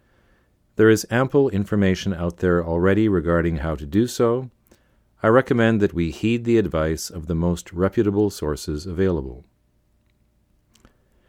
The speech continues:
As challenging as this situation is, it is useful to try and step back a little and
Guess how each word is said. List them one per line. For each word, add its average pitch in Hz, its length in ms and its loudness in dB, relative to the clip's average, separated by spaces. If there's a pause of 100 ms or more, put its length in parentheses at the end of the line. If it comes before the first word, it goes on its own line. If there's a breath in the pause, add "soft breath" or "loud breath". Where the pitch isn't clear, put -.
(440)
As 85 200 -6
challenging 127 720 0
as 87 240 -2
this 95 160 -2
situation 104 680 0
is, 78 460 -6 (460 soft breath)
it 127 100 6
is 117 140 6
useful 147 400 2
to 110 100 0
try 92 380 2 (280)
and 80 160 -6
step - 360 -4
back 87 320 -2
a - 20 -4
little 78 460 -4
and 76 200 -12